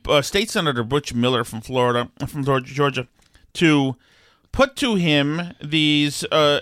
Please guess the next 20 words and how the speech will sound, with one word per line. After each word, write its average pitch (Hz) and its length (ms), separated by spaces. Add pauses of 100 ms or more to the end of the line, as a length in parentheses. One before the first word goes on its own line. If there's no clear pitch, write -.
election, 160 840 (400)
the 139 260
Georgia 165 260
election 147 720
legislation, 127 640 (720)
uh, 135 400
the, 127 320
which 151 320
is 135 160
essentially 143 840 (280)
Jim 143 240
Crow 131 420
legislation 117 1040
that 113 180
we're 131 120
told 123 440 (140)
that, 123 240
uh, 113 140 (720)
that, 127 260
um, 110 540